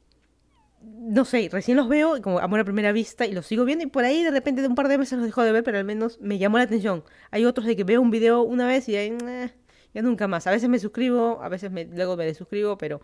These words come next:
no me llama tanto la, la atención, o si no, simplemente miro uno, eh, siguiente, y me, y me olvido de su existencia. Esta semana va para Analizando Humanos. Él es un argentino, no me queda muy en claro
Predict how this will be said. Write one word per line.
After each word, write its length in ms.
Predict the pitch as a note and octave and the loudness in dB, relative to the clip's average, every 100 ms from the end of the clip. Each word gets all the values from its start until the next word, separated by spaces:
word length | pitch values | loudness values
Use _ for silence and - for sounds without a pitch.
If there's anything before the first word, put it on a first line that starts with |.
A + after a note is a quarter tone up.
| - - _ - | -18 -20 _ -8
no 80 | F#3+ | -4
me 100 | F3 | 0
llama 180 | F3 | -2
tanto 260 | E3+ E3 E3+ | -2 -2 -2
la, 180 | D3+ - | -2 -4
la 100 | E3 | -10
atención, 340 | D#3 D#3 G3 G#3 | -8 -4 -2 -2
o 80 | |
si 80 | F3+ | -2
no, 100 | F#3 | -6
simplemente 360 | F#3+ G3+ G3 G3 | -4 -6 -4 -4
miro 240 | G#3+ A3 | 2 2
uno, 260 | A3 A#3+ A#3+ | 4 2 0
eh, 220 | G#3 G#3 | -4 -8
siguiente, 400 | - F#3 F#3 F3+ | -10 -4 -4 -4
y 100 | - | -8
me, 120 | F3+ E3+ | -6 -6
y 140 | F#3 | -6
me 120 | F#3 | -4
olvido 400 | F#3 G3+ G3+ G3+ _ _ _ _ - | -2 -2 -4 -6 _ _ _ _ -10
de 80 | |
su 60 | F3 | -8
existencia. 600 | F3 E3 B3 A#3 B3+ A#3 - - - - | -8 2 4 4 2 0 -2 -20 -20 -6
Esta 180 | A3 G#3+ | -4 0
semana 340 | G#3+ A#3 B3 | 2 4 4
va 160 | A3 A#3 | 4 4
para 280 | A#3+ A#3+ - | 6 4 2
Analizando 720 | B3 A3 G3 G3+ D4 F4+ G4+ | 2 4 2 0 -2 0 0
Humanos. 580 | - G3+ A#3 G3+ E3+ E3+ | 0 2 2 2 -2 -4
Él 140 | G#3+ D#4+ | -6 -8
es 160 | F4+ | -6
un 260 | F4+ E4+ D4+ - | -6 -4 -6 -4
argentino, 680 | A3+ - F3 F3+ B3+ B3+ B3 | -4 -2 -6 -4 0 0 0
no 80 | |
me 100 | F4+ | -2
queda 140 | G4 F#4+ | 0 0
muy 140 | E4+ | 2
en 120 | D4+ | 0
claro 460 | B3 B3 B3 A#3+ | 2 0 0 -4